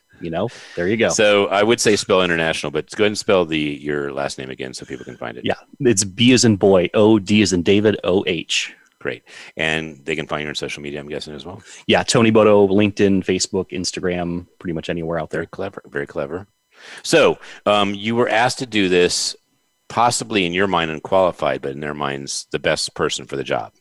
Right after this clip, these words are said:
Speaker 2: 'Cause most businesses
Speaker 1: Yeah.
Speaker 2: are trying to get a profit. I, I've heard about this thing, this profit thing. So, um, you Googled, you found, you assimilated, and you executed. So what did you find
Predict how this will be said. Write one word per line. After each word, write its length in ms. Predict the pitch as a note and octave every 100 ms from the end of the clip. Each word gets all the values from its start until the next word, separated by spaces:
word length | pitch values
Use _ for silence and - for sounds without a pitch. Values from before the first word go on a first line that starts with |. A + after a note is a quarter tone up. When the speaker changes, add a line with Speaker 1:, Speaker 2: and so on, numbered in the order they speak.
| _
Speaker 2:
'Cause 260 | - D2+ - _ - -
most 180 | G2 G2
businesses 300 | - G2+ F#2+
Speaker 1:
Yeah. 60 | E2
Speaker 2:
are 80 | D#2
trying 240 | - F2
to 60 | D#2
get 80 | C#2+
a 40 |
profit. 380 | - C#2+ C2 - _
I, 100 | C#2 D2
I've 120 | C2
heard 140 | - C#2+
about 200 | - -
this 140 | -
thing, 180 | - A#1+
this 100 | B1
profit 380 | - C2 - -
thing. 180 | C#2+ C#2+ _ - - -
So, 320 | - F#2 D2+ _ _ _ _ _ _ - -
um, 320 | E2+ D#2+ E2
you 120 | D#2+
Googled, 500 | E2 F#2 F2+ A2 A2 -
you 500 | - D#2+ D#2+ D#2 D2+ _
found, 560 | - F2+ C#2+ C#2+ D#2 D2+
you 400 | C#2+ C#2+ D2 C#2+
assimilated, 640 | C2 - F#2+ C#2+ C#2 C#2+ C#2
and 100 | C2+
you 200 | C#2 D2
executed. 600 | D2 - D2+ - C2+ -
So 220 | D#2+ D2+ - - -
what 220 | F#2 A2
did 160 | A2 F2
you 100 | F2+
find 640 | - F#2 E2+ D2+ D2 D2